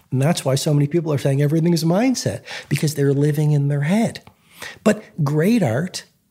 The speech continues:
great architecture, great businesses, great lives don't just come from the head. They come from your heart, your feelings, your passion, your gratitude,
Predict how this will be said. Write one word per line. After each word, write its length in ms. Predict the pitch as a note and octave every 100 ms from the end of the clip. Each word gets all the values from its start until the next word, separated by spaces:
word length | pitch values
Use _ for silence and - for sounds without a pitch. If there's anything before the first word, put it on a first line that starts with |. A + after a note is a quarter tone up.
| _ _ _ _ _ _
great 300 | - C#3+ C4
architecture, 840 | F#3 C3+ - C#3 - B2+ - F3 - _
great 380 | C3+ D3 B3 -
businesses, 680 | D#3 C#3 C3+ A#2+ C3+ D#3 - - -
great 400 | B2 C3+ A3+ G3+
lives 640 | D3+ A#2+ G#2+ G#2+ F#3 - - _ _ _ _ _ _
don't 200 | - B3
just 200 | B3 B3
come 120 | - G#3
from 200 | F#3 F3
the 80 |
head. 340 | E3 G#3+ G3 - _ _ _ _ _ _ _ _
They 100 | -
come 240 | - - G#3+
from 200 | - F3+
your 160 | F3+
heart, 540 | F3 - A3 C#4 G#3+ -
your 120 | C3+
feelings, 640 | - - F#3+ B3+ A#3+ A#2+
your 80 | C3
passion, 680 | B2+ - F#3+ C4+ - C#3 A#2+
your 120 | A2+
gratitude, 1040 | A2 G#2+ C3+ A#3 D4+ A3+ - B2 G2+ F#2